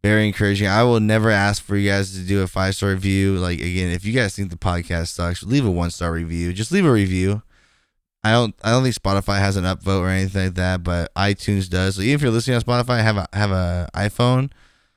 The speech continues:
If you guys can go over to iTunes podcast, just find it, rate it, whatever you guys think it's worth, and, you know, you know, move on. I appreciate it. You know, it's,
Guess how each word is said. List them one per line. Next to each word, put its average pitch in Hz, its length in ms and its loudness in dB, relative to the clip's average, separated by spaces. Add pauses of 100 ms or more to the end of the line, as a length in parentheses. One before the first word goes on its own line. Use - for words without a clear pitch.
(560)
If 95 80 -4
you 107 140 4
guys 104 140 2
can 101 100 0
go 101 160 4
over 101 120 4
to 95 60 4
iTunes 95 640 0
podcast, 92 680 -2
just - 420 -8
find 101 280 0
it, 98 240 2 (200)
rate 98 280 0
it, 95 240 0
whatever 92 200 0
you 92 120 0
guys 92 100 -2
think 92 140 -4
it's 92 180 -4
worth, 92 320 0
and, 87 200 -4 (760)
you 95 80 2
know, 82 200 0 (1300)
you 95 80 2
know, 92 60 2
move 92 260 2
on. 87 360 0
I 87 80 -2
appreciate 87 580 -4
it. 90 200 -4 (120)
You 85 140 -6
know, 85 200 -4 (140)
it's, - 360 -8